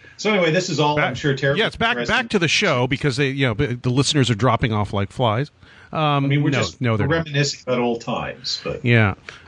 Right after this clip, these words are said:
Speaker 2: Uh,
Speaker 1: <laughs>
Speaker 2: so, yeah, you came back to do this, uh, new show, Haunted. Um, so what's different on this one? I mean, I, I watched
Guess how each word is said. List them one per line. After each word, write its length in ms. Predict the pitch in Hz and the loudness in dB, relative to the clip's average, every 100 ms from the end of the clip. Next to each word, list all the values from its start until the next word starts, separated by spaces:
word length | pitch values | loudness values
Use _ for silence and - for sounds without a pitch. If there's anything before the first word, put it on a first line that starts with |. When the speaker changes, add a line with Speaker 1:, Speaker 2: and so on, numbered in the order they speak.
| - | -14
Speaker 2:
Uh, 360 | 143 143 139 147 | -4 0 2 0
Speaker 1:
<laughs> 20 | |
Speaker 2:
so, 300 | 220 196 175 - _ _ | 0 -2 -2 -4 _ _
yeah, 220 | - 190 120 | -2 0 2
you 120 | 143 | 0
came 200 | - 196 | 0 0
back 160 | 208 - | 0 -2
to 80 | |
do 160 | 151 160 | 0 0
this, 260 | 160 - - | 0 -2 -2
uh, 220 | 135 123 | 0 0
new 180 | 185 220 | 0 0
show, 240 | 147 131 | 2 0
Haunted. 580 | 127 160 160 120 127 - | 0 0 0 -2 -4 -4
Um, 460 | 120 110 110 113 104 _ _ _ _ _ - | -2 0 0 -4 -6 _ _ _ _ _ -10
so 420 | - 170 160 156 170 | 0 4 4 2 -2
what's 300 | 143 226 - | 0 0 0
different 480 | 156 180 226 226 120 | -2 0 0 2 2
on 180 | 104 98 | 2 0
this 220 | 101 - | -2 -2
one? 200 | 98 95 | -4 -2
I 80 | 135 | 0
mean, 100 | 143 | 2
I, 60 | |
I 240 | 139 139 135 | 2 0 0
watched 480 | 147 170 - - | 2 0 -2 -6